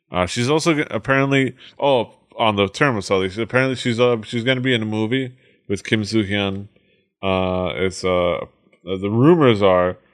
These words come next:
uh, that she's doing her own bed scenes, uh, and with not using a bob-, body double,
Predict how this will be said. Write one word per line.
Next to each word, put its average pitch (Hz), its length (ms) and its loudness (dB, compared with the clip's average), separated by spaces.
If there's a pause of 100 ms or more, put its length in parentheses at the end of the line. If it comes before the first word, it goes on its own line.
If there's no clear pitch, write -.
(240)
uh, 95 280 2
that 92 160 -4
she's 101 240 -4
doing 107 260 0
her 101 200 -2
own 98 220 -2
bed 92 260 2
scenes, 95 520 -4 (720)
uh, 85 720 0 (1080)
and 92 260 -4
with 95 160 -2
not 92 200 0
using 92 320 -4
a 92 40 0
bob-, 85 480 -2
body 85 280 0
double, 85 400 -6